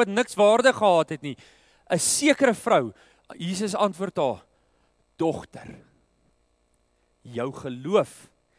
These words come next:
het jou gered. Gaan in vrede en wees van jou kwaal genees." Jy sien, Jesus is nie net tevrede daarmee om jou fisies aan te raak nie. Jesus is nie net tevrede daarmee om jou net te genees nie. Nee, hy wil jou herstel.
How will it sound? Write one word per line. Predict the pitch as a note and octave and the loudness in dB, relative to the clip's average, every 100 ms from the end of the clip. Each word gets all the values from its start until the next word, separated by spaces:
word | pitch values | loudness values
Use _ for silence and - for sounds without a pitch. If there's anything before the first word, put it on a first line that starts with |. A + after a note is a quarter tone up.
| _ | _
het | - A#2+ | -20 -16
jou | A#2 | -16
gered. | G#2+ G#2 G2 F#2 _ - _ _ _ _ _ _ | -14 -16 -16 -18 _ -20 _ _ _ _ _ _
Gaan | - - B2 C3+ | -18 -14 -12 -12
in | C3 | -14
vrede | C3 - C3 A2+ G#2 - _ - | -16 -16 -14 -14 -16 -20 _ -20
en | F#2 | -18
wees | G#2 A2 | -16 -16
van | - | -18
jou | G#2 G2 | -20 -18
kwaal | - G#2 G2 _ _ | -14 -14 -14 _ _
genees." | _ A2 G2+ F#2 - _ _ _ - | _ -20 -18 -18 -20 _ _ _ -10
Jy | |
sien, | B2+ F#3 | -8 -6
Jesus | E3 F#3 G3+ E3+ | -6 -4 -4 -6
is | D#3+ | -10
nie | F3+ | -8
net | E3 - | -8 -10
tevrede | D#3 - D#3 C#3+ | -14 -6 -6 -4
daarmee | B2+ A#2 A#2 G2 - _ | -6 -8 -10 -12 -16 _
om | C#3+ | -10
jou | C3+ | -8
fisies | - C#3+ C#3 | -10 -14 -14
aan | B2+ A2+ | -14 -16
te | A#2 | -14
raak | G2 F#2+ - | -14 -14 -16
nie. | G2 - _ | -20 -20 _
Jesus | F3 F#3 G#3+ | -4 -2 -4
is | G#3 F#3+ | -4 -6
nie | A3+ | -2
net | G3+ | -2
tevrede | G3+ G3 A3 G#3 F#3+ | -2 -4 0 0 0
daarmee | D3+ D#3 D#3 - - | -4 -4 -6 -6 -12
om | - | -8
jou | E3+ | -4
net | D#3+ F#3 | -2 -2
te | G3 | -2
genees | F#3 E3 C#3+ F3+ F#3+ - | -4 -6 -2 0 0 0
nie. | C#3+ | -6
Nee, | D#3+ A#2+ - - | -4 -4 -6 2
hy | E3+ | 4
wil | A#3+ | 6
jou | G#3+ | 6
herstel. | E3+ E3 - A3+ D#3+ G2 | 6 4 0 4 4 0